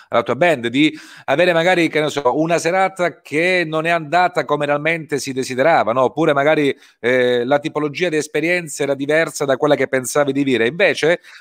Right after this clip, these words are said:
quando c'è poi quel fuoco dentro, che si chiama passione, che si chiama dedizione a quello che si fa e che si ama, è chiaro che poi tutto diventa più facile. Eh, grazie anche per averlo ricordato, perché uno pensa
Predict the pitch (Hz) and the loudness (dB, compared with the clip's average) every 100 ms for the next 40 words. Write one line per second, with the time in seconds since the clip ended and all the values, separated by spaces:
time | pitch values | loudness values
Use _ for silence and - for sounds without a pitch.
0 | _ _ 202 214 185 - 196 - 185 165 | _ _ 0 2 0 0 -2 2 2 2
1 | 165 160 156 - 196 156 147 104 98 107 | 2 2 0 -2 -2 0 0 -2 -8 -12
2 | 117 127 165 160 143 131 - 151 107 101 | -12 -8 -4 -2 -2 -4 -4 -4 -4 -8
3 | 104 107 139 143 123 127 117 - 160 135 | -10 -10 -8 -4 -2 -4 -6 -6 0 0
4 | 104 107 135 139 123 117 123 143 113 98 | 0 -6 -4 -4 -4 -6 0 2 2 0
5 | 123 113 127 113 98 113 - - - 131 | -6 -4 0 2 0 -4 -6 -18 -8 -2
6 | 185 160 143 151 143 151 139 131 123 117 | 0 2 0 0 -2 -4 -4 -2 -2 -4
7 | 120 113 - 98 - 98 95 123 120 110 | -6 -6 -4 -4 -6 -14 -6 2 2 2
8 | 104 _ _ 113 147 143 147 147 135 127 | -6 _ _ 2 2 2 0 0 -2 0
9 | 143 147 139 139 165 147 139 127 127 127 | 2 4 4 2 2 2 2 0 -2 -2
10 | 165 151 151 139 131 156 156 | -2 0 0 -2 -4 0 -2